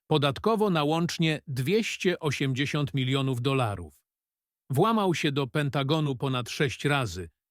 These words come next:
i zhakował dwieście osiemdziesiąt cztery tysiące systemów operacyjnych.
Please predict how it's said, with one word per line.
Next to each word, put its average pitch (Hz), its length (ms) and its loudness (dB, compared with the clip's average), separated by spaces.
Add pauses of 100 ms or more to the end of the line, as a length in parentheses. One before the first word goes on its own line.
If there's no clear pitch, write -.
(140)
i 151 80 2
zhakował 135 640 0
dwieście 156 640 -2
osiemdziesiąt 139 720 -2
cztery 156 380 0
tysiące 131 540 -4
systemów 123 540 -2
operacyjnych. 110 840 -4